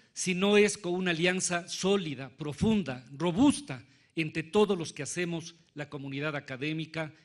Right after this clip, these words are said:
el sistema de educación superior. No encontramos otro camino que el diálogo, el trabajo conjunto y una lógica sinérgica. Estamos convencidos que ese es el camino. Y nuestra tercera convicción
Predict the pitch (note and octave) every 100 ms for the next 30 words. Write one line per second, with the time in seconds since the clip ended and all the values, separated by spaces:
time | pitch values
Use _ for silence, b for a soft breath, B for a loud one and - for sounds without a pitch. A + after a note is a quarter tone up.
0 | b D3 - C3+ - F3 D3 A#2 A2 B2
1 | - A2+ A#2 G#2+ A2+ - _ b b b
2 | b b D#3+ G3 G3 F3+ D3 F#3 G3 D3+
3 | F#3+ G3 C#3+ D#3 F3 A#3 A#3 A3+ D3+ C3+
4 | D#3 G#3+ A3+ A3 A3+ A3 G3 D3+ D3 D3
5 | - E3+ C#3 C3+ - A#3 A3+ A#3 G#3 B
6 | B B E3+ F#3+ E3+ D3+ F3+ - F3+ F3
7 | E3+ - D#3 D3+ D3 - - C3+ - b
8 | - - E3+ E3 - E3 D3+ D3+ - A#3+
9 | A#3+ A3+ - B B C#3+ D#3 F3 E3+ D#3+
10 | E3 D#3 - D3+ C3+ C#3 C3+ A#2+ C3 _
11 | _ _ b b b b b b b F#3
12 | F#3 B3+ A#3+ A#3+ G#3+ D#3+ B3 C4+ B3 G3
13 | E3+ E3 - A3+ G3+ G#3+